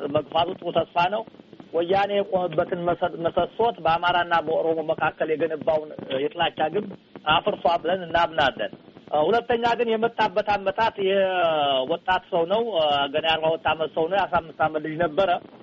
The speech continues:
ያሳደገ ድርጅት ነው። እዚያ ድርጅት እንዴት ብሎ ማዕቀብ ይወጣል፣ እ፣ ብለን ስናስብ የምንጠይቃቸው ብዙ ጥያቄዎች አሉ።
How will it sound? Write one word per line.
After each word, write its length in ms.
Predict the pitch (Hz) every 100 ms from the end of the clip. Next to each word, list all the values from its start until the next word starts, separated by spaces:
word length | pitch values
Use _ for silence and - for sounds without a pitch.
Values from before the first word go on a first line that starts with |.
| -
ያሳደገ 520 | 151 165 196 175 196 196 196
ድርጅት 380 | 170 175 147 147
ነው። 160 | 120 - - -
እዚያ 240 | 143 180 190
ድርጅት 360 | 190 190 226
እንዴት 240 | 190 190 180
ብሎ 140 | 190 180
ማዕቀብ 420 | 175 175 185 170
ይወጣል፣ 500 | 170 175 170 160 147 139 -
እ፣ 220 | 139 143
ብለን 280 | 135 165 170
ስናስብ 540 | 180 180 196 - 180 - - - - -
የምንጠይቃቸው 680 | 151 190 196 202 196 202 208
ብዙ 140 | 185
ጥያቄዎች 540 | 202 185 180 190 165 170
አሉ። 180 | 120